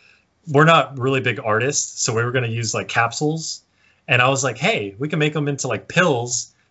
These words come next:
that you take, and it's like Contra, and it's shooting bacteria and viruses and stuff like that." And, uh,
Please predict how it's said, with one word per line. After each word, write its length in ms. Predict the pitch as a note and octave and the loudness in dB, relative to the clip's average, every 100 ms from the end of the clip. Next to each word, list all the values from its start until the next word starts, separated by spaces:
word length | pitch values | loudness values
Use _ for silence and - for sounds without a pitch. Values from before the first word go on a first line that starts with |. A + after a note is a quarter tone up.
| _ | _
that 200 | B2 A2+ | -2 -2
you 80 | A2+ | -4
take, 480 | - E3+ C3+ - - | 4 6 4 2 -4
and 140 | A#2 | -4
it's 100 | A#2 | -2
like 140 | B2+ A2 | -2 -2
Contra, 500 | D3+ E3+ D#3 B2 A#2 | 0 0 0 -2 -2
and 120 | A2+ | -2
it's 100 | G#2+ | -2
shooting 300 | - C#3 B2+ | 0 0 2
bacteria 500 | A#2+ A#2+ - C3+ C3 | 0 0 0 2 2
and 100 | A2+ | 2
viruses 800 | B2+ D#3+ A#2+ - A2 G2+ G2+ - - - - | 4 6 4 2 0 -2 -6 -12 -16 -20 -2
and 140 | C3 A2 | 0 4
stuff 160 | C#3 | 4
like 220 | C3 A#2+ | 6 4
that." 380 | A#2+ A2+ A2 A#2+ | 4 4 2 0
And, 380 | C3 A#2 A2+ G#2+ | 2 4 4 2
uh, 440 | A2 A2 G2+ G2 | 0 2 0 -2